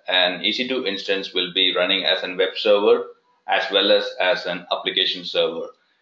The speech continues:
In those cases, it would be useful to separate the security group into two, and one of them will be designated for web, another one will be for app,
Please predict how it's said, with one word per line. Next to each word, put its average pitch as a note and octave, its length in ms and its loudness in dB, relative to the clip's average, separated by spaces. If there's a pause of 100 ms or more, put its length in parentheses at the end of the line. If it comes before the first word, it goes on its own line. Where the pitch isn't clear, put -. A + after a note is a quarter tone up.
(120)
In G#2+ 200 -4
those C#3+ 240 2
cases, A2 420 0
it G#2 180 -6
would G2 200 -8
be G#2+ 100 2
useful G2+ 640 -4
to F#2+ 200 -2
separate G#2+ 400 0
the A#2 80 -6
security G2+ 520 -2
group G2 320 -4 (420)
into G2 440 -4
two, B2 380 -4 (480)
and F#2 380 2
one G#2 160 2
of A#2+ 140 2
them G2+ 160 0
will F#2+ 160 0
be F#2 220 -2
designated F#2 580 0
for F2+ 240 0
web, F#2+ 220 4 (200)
another F#2+ 380 2
one F#2+ 160 0
will F#2 160 -6
be F2+ 220 -2
for F2+ 260 -2
app, F2 320 0